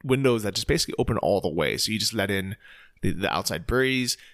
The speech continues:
The pool's right there. I can see, you, you know, why it's comfortable for you to work here.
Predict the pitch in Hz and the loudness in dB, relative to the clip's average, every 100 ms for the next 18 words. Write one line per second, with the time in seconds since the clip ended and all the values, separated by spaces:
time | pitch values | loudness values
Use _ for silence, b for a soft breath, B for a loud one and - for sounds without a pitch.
0 | - 113 123 139 131 123 120 120 117 113 | -8 -4 2 2 4 0 0 2 2 2
1 | 113 113 b b b - 127 127 - 170 | 0 -2 b b b -10 -8 -2 0 0
2 | 156 131 127 107 - 120 104 107 107 110 | 0 0 -2 -2 -2 0 2 2 2 2
3 | 98 - - 113 113 101 - 104 95 95 | 0 -2 -4 -4 -2 -2 0 0 2 0
4 | 92 - - | -2 -4 -6